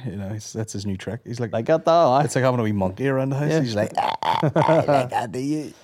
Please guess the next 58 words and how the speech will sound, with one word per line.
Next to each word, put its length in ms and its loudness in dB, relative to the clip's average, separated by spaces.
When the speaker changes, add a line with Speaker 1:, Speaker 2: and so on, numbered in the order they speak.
Speaker 2:
No, 140 2
like, 320 4
I 120 6
don't 140 2
know 100 4
where 240 2
Matilda 380 -2
taught, 360 -6
learnt 300 -6
it, 140 -4
but 80 -2
I 20 -2
think 240 -6
I 80 -4
to-, 280 -8
told 260 -6
her 80 -6
to 160 -2
for 160 -8
banter. 280 -8
I 20 -2
was 100 -4
like, 160 -6
"Here, 160 -6
go 160 -8
and 100 -4
shake 180 -8
your 80 -2
bum 180 -6
at 40 -8
your 80 -10
mum." 280 -8
So 80 0
now 220 4
she'll 180 -2
just, 220 -6
anytime 500 -4
we're 80 -6
getting 180 -6
ready 140 -6
for 140 -8
the 80 -4
bath 260 -6
or 60 -6
something, 260 -8
she'll 140 -8
just 220 -8
have 140 -4
her 80 -4
gear 240 -6
off. 160 -6
She'll 180 -10
walk 240 -6
on 180 -2
in 140 -8
and 80 -10
go, 140 -20
"Eh," 540 -2